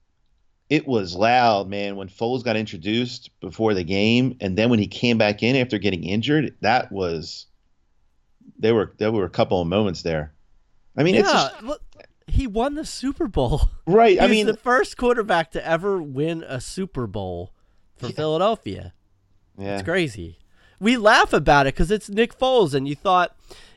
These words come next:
Speaker 2: it, you know, the problem is you go back to, uh, when he was with the Rams under Jeff Fisher and just how pathetic it was.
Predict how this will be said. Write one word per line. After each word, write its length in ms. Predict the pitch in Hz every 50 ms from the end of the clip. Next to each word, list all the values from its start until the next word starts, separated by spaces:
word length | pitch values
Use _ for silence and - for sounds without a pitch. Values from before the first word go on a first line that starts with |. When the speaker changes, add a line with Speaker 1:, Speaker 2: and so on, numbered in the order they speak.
| - -
Speaker 2:
it, 180 | 220 233 -
you 100 | 233 240
know, 120 | 240 226 214
the 120 | 202 226
problem 400 | - - 320 262 202 208 196 190
is 260 | 196 202 185 156 -
you 120 | 147 139 123
go 220 | - 160 160 160 143
back 380 | 123 147 147 151 151 147 - -
to, 440 | - - 139 131 127 123 127 131 - _ _ _ _ _ _ _ _ _ _ _ _ _ _ _ _ -
uh, 260 | 135 127 127 131 127
when 260 | 120 143 156 156 151
he 140 | 143 151 147
was 160 | 135 127 120
with 120 | 131 131 -
the 100 | 127 113
Rams 520 | 113 139 143 139 123 110 107 104 98 98
under 240 | 123 123 117 113 113 95
Jeff 260 | - - 127 - -
Fisher 480 | _ - 240 233 - - - 117 110
and 240 | 113 110 110 110 101 - _ _ _ _ _ -
just 200 | - - 214 -
how 140 | - 160 139
pathetic 720 | - - - 107 - - - - 185 190 160 135 - -
it 120 | 117 110 69
was. 560 | 95 110 107 107 107 107 107 107 110 -